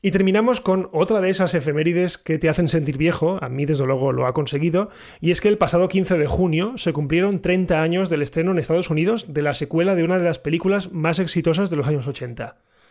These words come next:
Gremlins dos. La película, que aquí se subtituló en castellano como La Nueva Generación,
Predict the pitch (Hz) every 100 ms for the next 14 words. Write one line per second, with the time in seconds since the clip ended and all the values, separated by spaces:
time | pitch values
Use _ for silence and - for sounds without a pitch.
0 | - 156 160 143 127 110 - - _ _
1 | _ - 170 165 196 202 214 190 147 180
2 | 196 175 160 143 147 170 196 196 156 135
3 | - 151 185 180 147 147 143 131 131 127
4 | 139 151 160 160 143 127 175 170